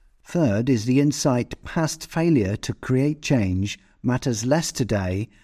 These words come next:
as the breaking down of powerful systems frees us up to contribute in new ways. Fourth is the insight we can become better at allowing the waves of difficult emotions of fear and sadness without them defining or directing us.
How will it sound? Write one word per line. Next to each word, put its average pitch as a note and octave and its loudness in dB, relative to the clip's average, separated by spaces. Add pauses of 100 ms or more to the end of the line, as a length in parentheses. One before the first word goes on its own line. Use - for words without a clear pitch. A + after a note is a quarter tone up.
(140)
as B2 -2
the B2+ 0
breaking D#3 2
down C#3 2
of C3+ -4
powerful C#3 0
systems G2+ -2
frees D#3 -2
us E3+ 0
up G2+ -2
to B2 -4
contribute C3 0
in B2+ 2
new F#2+ 2
ways. G#2 -2 (840)
Fourth D3 2
is A2+ 2
the B2 2
insight B2+ 0
we B2+ 0
can B2 2
become A#2 2
better C#3+ 0
at A2+ -4
allowing C#3 2
the A#2+ 0
waves C#3 0
of G2+ -2
difficult D#3+ -2
emotions B2+ 0
of G2 -6
fear C3+ 0
and D3 0
sadness A2 -2 (340)
without D3+ 2
them D#3 2
defining C3+ 0
or G#2+ -2
directing A2 0
us. - -8